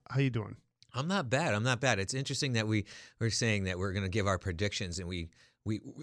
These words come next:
Speaker 2: we're like, we're one round behind <laughs> because our first predictions were a little rough, right? Yeah, we're
Speaker 1: Right.
Speaker 2: they, we, and it's not panning out the way everyone thought it is, which is
Speaker 1: No,
Speaker 2: which
Speaker 1: you have all three hundred win teams are gone.
Speaker 2: They're gone. All the
Speaker 1: Dodgers are gone. The Orioles are gone. And the Braves, who had one of the most dominant seasons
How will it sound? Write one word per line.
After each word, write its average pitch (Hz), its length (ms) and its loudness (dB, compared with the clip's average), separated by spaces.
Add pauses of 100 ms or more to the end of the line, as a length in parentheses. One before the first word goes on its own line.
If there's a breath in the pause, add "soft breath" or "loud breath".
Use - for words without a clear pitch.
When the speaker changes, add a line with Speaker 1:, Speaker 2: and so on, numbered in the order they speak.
(100)
Speaker 2:
we're 139 140 0
like, 113 240 4
we're 113 260 -2
one 117 240 2
round 110 240 4
behind 95 360 0
<laughs> - 20 -6
because 120 340 2
our 156 80 6
first 165 300 6
predictions 120 480 4
were 107 100 2
a 101 60 2
little 98 200 2
rough, 90 300 2
right? 98 240 2 (480 soft breath)
Yeah, 113 100 2
we're 117 200 6 (340 loud breath)
Speaker 1:
Right. 127 280 4
Speaker 2:
they, 117 220 2
we, 120 360 -4 (440)
and 131 120 2
it's 135 100 -2
not 165 180 8
panning 147 300 6
out 139 120 6
the 143 60 2
way 139 100 8
everyone 131 260 6
thought 220 240 6
it 98 100 4
is, 90 180 0
which 113 160 0
is 113 380 2
Speaker 1:
No, 190 100 8
Speaker 2:
which 180 100 10
Speaker 1:
you 165 100 10
have 147 100 8
all 156 140 12
three 170 280 8
hundred 156 280 10
win 151 180 8
teams 160 280 6
are 127 60 4
gone. 156 340 4
Speaker 2:
They're 127 180 2
gone. 107 400 4
All 101 120 4
the 160 60 12
Speaker 1:
Dodgers 156 360 10
are 147 60 6
gone. 127 280 4
The 131 40 0
Orioles 160 480 6
are 135 60 4
gone. 131 340 4
And 139 160 4
the 127 60 6
Braves, 151 420 6
who 143 80 6
had 131 80 6
one 131 160 6
of 131 60 8
the 131 40 8
most 127 160 6
dominant 151 400 6
seasons 151 460 6